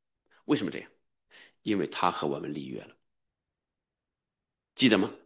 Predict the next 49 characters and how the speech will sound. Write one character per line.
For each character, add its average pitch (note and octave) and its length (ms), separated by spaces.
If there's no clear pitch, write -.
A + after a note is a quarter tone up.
我 G2+ 120
们 G#2+ 180
领 F2 140
圣 G2+ 180
餐 G#2+ 240
的 F#2+ 60
时 E2+ 120
候， E2+ 60
我 D#2 100
们 E2 120
喝 - 200
了 E2 100
耶 D#2+ 200
稣 F2+ 200
基 - 180
督 D2 120
的 B1+ 80
宝 C2 160
血。 - 160
那 B2+ 220
耶 D#3 180
稣 D#3 240
基 - 160
督 C#3+ 140
的 A2+ 100
宝 F#2+ 260
血 - 420
倒 G#2 140
在 F2 100
杯 F#2 200
里， - 260
哎， - 480
我 F2+ 180
们 F#2+ 160
和 G2+ 160
他 F#2 100
立 G#2 140
了 F2 140
血 - 260
约。 D2+ 260
每 F#3+ 320
一 F3 380
个 F4+ 340
和 F3 180
他 F#3+ 140
立 G3 340
约 D#4 220
的 D4 100
人， - 380